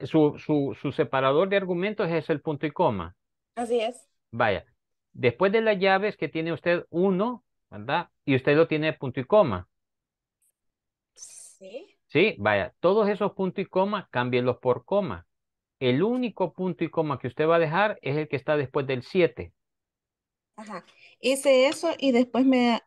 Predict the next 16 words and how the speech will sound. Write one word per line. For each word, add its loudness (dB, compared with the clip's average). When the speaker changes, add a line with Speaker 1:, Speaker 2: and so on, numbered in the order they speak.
Speaker 2:
sale 0
sombreado -2
lo -4
que -6
es -4
el -2
Speaker 1:
Pero 4
tiene -2
que 0
ser -2
lo 0
mismo 0
con -4
los -4
días -2
también. -8